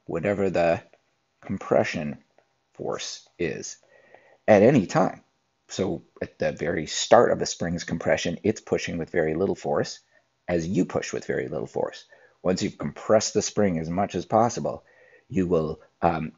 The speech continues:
be experiencing a much larger force and so will the spring. You're pushing on the spring, it's pushing back on you. That means if we put an object there and release the spring, the amount of force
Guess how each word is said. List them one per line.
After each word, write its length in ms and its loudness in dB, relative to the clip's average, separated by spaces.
be 160 2
experiencing 1040 0
a 80 0
much 260 -2
larger 320 4
force 540 -6
and 280 -12
so 360 -6
will 140 0
the 100 -2
spring. 380 2
You're 200 0
pushing 320 -6
on 120 -6
the 60 -8
spring, 340 2
it's 160 -14
pushing 320 -4
back 300 -4
on 160 -6
you. 180 -6
That 180 8
means 240 8
if 140 2
we 100 4
put 180 6
an 100 4
object 520 2
there 300 -2
and 180 2
release 440 -2
the 100 -4
spring, 520 -2
the 160 2
amount 580 2
of 140 0
force 800 -2